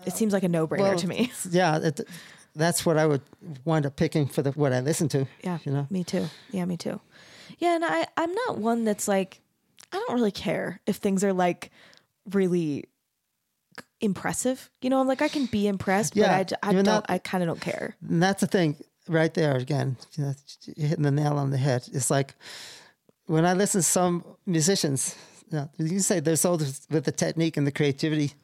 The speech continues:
Speaker 2: you know, John
Speaker 1: Yeah.
Speaker 2: Coltrane. Um, but then there's others that don't have as much technique, but they got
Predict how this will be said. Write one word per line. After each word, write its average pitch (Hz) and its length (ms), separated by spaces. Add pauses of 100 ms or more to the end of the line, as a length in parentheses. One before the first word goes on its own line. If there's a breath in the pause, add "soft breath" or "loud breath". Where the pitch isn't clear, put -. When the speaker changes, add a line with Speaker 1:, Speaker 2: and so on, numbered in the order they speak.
(180)
Speaker 2:
you 143 80
know, 143 100 (100)
John 131 200
Speaker 1:
Yeah. 139 80
Speaker 2:
Coltrane. 170 340 (480 loud breath)
Um, 151 380 (920)
but 143 100
then 156 140
there's 147 80
others 214 280
that 147 80
don't 160 180
have 156 140
as 120 100
much 135 280 (260)
technique, 151 440
but 135 120
they 143 80
got 135 220